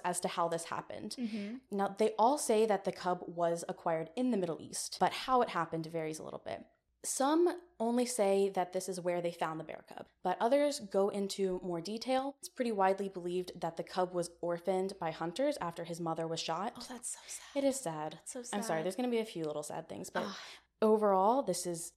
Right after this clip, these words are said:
Speaker 1: very happy.
Speaker 2: Okay, good, good.
Speaker 1: Yes. The bear cub was orphaned by hunters when his
Speaker 2: Right.
Speaker 1: mother was killed. Now, some say, in addition to this, that the bear cub was then adopted by a young boy.
Speaker 2: Aw.
Speaker 1: And then he was sold to Polish soldiers for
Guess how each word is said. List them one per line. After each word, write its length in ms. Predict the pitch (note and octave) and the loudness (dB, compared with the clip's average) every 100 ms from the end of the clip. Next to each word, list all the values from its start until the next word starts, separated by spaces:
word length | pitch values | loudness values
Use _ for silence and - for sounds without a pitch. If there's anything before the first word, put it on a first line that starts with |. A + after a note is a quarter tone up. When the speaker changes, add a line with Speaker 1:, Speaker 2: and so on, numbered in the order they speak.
| - | -6
Speaker 1:
very 220 | E3+ D3 | -4 -4
happy. 420 | F3 F3 - - G3+ | -4 -6 -6 -8 -4
Speaker 2:
Okay, 240 | A#3 A3 | -2 -4
good, 280 | F#3+ F3+ G3+ - | -4 -6 -6 -6
good. 120 | G#3 | -2
Speaker 1:
Yes. 360 | - A3 - - - | -2 -2 -8 -10 2
The 80 | A#3 | 4
bear 240 | A#3 C4 | 6 6
cub 220 | C#4 A3 G3+ | 6 4 2
was 140 | G3 - | 0 4
orphaned 400 | G#3+ G#3+ D#3+ E3 - _ - | 2 4 -2 -4 -12 _ -4
by 120 | E3+ | -2
hunters 380 | F#3 E3+ D3 - | 0 -2 -4 -4
when 100 | E3 | -4
his 100 | G#3 | -2
Speaker 2:
Right. 100 | G3 | 2
Speaker 1:
mother 340 | F#3 F3 E3 | 2 4 0
was 220 | D#3+ D#3+ D#3 | 0 -6 -4
killed. 300 | - - - - G#3 | -6 -6 -10 -12 -4
Now, 380 | G3+ F#3+ F#3 - | 0 2 0 -2
some 340 | - - C4+ D4 | -4 2 4 2
say, 560 | - A#3 A#3 C#4 D#4 - _ _ | 2 4 4 2 -4 -14 _ _
in 100 | F#3+ | -2
addition 380 | F#3+ F4+ F#4+ F#3+ | 2 2 2 0
to 100 | E3 | -2
this, 400 | D#3 - - - - - | -4 -4 -8 -8 -14 -6
that 140 | G#3 | -2
the 80 | A3 | 2
bear 200 | A3 C4+ | 4 2
cub 220 | C#4 C#4 | 2 0
was 120 | A3 | 0
then 240 | G3+ F#3+ - | 0 -2 -2
adopted 540 | F3 E3+ E3 E3+ E3+ E3 | -6 -4 -4 -4 -6 -6
by 120 | D#3+ | -4
a 100 | D#3+ | -4
young 300 | D#3 D3+ D#3 | -6 -8 -4
boy. 400 | G#3 F#3+ - - _ - | 0 0 -2 -10 _ -10
Speaker 2:
Aw. 380 | G#3 G3 G3 G#3 | -8 -6 -4 2
Speaker 1:
And 240 | G3 G3 | 2 4
then 320 | G3 F#3 F#3 - _ | 4 4 -2 -6 _
he 200 | - G3 | -8 -4
was 140 | E3+ | -2
sold 440 | - - C4+ C#4 C#4 | 0 2 2 2 0
to 40 | |
Polish 440 | - G#3 F3+ F3 - | -2 2 2 0 -2
soldiers 720 | A#3+ C4+ B3+ - - - - _ _ _ | 4 4 4 0 0 0 -4 _ _ _
for 560 | - A3 G3 F#3 F3+ | -2 2 4 4 2